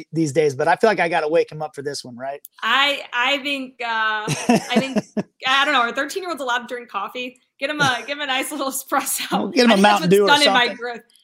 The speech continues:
Speaker 1: Yeah.
Speaker 2: No, I think that's
Speaker 1: <laughs>
Speaker 2: what's stunted my growth. I would get, like, iced coffees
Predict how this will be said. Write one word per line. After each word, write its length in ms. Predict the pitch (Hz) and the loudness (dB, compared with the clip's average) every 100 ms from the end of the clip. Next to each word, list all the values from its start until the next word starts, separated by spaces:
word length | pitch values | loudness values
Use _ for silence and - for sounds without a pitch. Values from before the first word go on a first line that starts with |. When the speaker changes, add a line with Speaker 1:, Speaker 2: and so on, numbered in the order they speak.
| - | -10
Speaker 1:
Yeah. 140 | 175 | -6
Speaker 2:
No, 140 | 226 | -4
I 140 | 208 226 | 0 0
think 140 | 269 | -2
that's 160 | 262 220 | -4 -4
Speaker 1:
<laughs> 20 | |
Speaker 2:
what's 120 | 240 | -6
stunted 300 | 226 247 240 | -6 -4 -4
my 160 | 226 220 | -6 -10
growth. 320 | 202 214 214 | -8 -10 -8
I 140 | 214 220 | -8 -8
would 120 | 220 | -8
get, 200 | 220 220 | -10 -12
like, 180 | 208 - 214 | -12 -12 -12
iced 240 | 220 - | -12 -10
coffees 540 | 208 202 202 202 - | -8 -8 -8 -14 -16